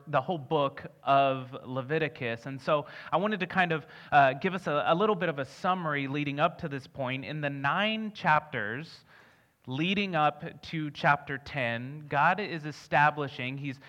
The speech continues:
he's saved the people from Egypt. God is establishing the right practices and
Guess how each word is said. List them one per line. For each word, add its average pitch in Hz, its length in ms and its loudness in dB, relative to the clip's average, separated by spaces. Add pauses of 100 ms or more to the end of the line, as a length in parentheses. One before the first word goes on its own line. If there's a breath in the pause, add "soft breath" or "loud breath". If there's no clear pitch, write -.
(100)
he's 160 180 -2
saved 180 1040 -4
the 165 80 -6
people 175 520 -4 (100)
from 170 320 0
Egypt. 151 680 -6 (1300 soft breath)
God 175 180 6
is 175 140 -2
establishing 185 680 0
the 165 100 -4
right 160 300 0
practices 196 800 0
and 139 140 -2